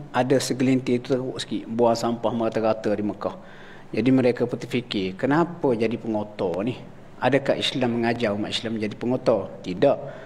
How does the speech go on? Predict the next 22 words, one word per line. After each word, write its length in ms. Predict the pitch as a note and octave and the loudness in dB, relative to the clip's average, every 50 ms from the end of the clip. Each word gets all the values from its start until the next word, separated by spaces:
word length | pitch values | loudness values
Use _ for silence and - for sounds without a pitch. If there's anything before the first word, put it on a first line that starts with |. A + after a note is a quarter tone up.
| - - - - - | -16 -18 -18 -18 -8
Lepas 120 | - - - - | -6 -4 -4 0
tu 80 | B2 | 2
balik, 400 | A2+ A2+ A2 A2 B2 D#3 F3 - | 4 4 6 6 6 4 4 4
mereka 320 | - A#2+ A#2+ A#2 - A#2 A#2+ | 2 0 0 0 0 -2 0
pakat 560 | - A#2+ A2+ - F#3 F#3+ - - F#3+ - B2+ | 0 0 0 4 4 4 4 2 0 -2 2
buatlah 320 | B2+ B3+ A3+ - G2 G3+ | 4 4 4 4 2 -2
buku 280 | G#3+ G3+ G3 - - G2+ F#2+ | -4 -6 -8 -10 -10 -10 -10
ni. 140 | F#2 F2+ - - - - - F#2 | -10 -10 -12 -14 -16 -14 -12 -10
Ha, 240 | G2 G2 F#2+ - - - | -8 -8 -8 -8 -6 -2
dan 240 | G#2+ G#2 A2+ A2+ - | 0 2 2 2 2
terbit 320 | B2 A#2+ A#2 C3 - - | 0 2 4 4 4 4
buku 240 | A2 A#2+ A#2+ - B2+ | 2 -2 0 2 4
ni, 240 | B2+ D#3+ F3+ F3 F3+ | 6 6 6 4 2
alhamdulillah, 560 | - - - B2+ B2+ C3 B2 A#2+ B2 C#3 E3+ F3 - - - - - - - - - - - - - - - | -2 -4 -2 0 2 2 2 4 4 4 4 2 0 -4 -12 -12 -14 -14 -16 -16 -18 -18 -20 -20 -20 -4 -2
empat 140 | - G#2 F#2+ | 0 0 0
puluh 160 | - B2 A#2+ | 0 0 0
hadis, 320 | A#2 - C3 B2+ A#2+ G#2 - | 0 0 0 0 2 2 4
ya, 80 | B2+ | 2
empat 240 | D3+ D3 C#3 - - | 2 2 2 0 -2
puluh 160 | - A2+ A2+ | 0 -2 -2
hadis 480 | A2 - A#2 A#2 C#3 C#3+ D3 D3 - - - - - - - | -2 -2 2 6 6 6 6 6 2 -6 -12 -14 -12 -4 0
pelestarian 560 | A#2 A#2 A#2 - - - A#2 A2+ A#2 A#2 | 2 2 2 2 2 0 2 4 4 4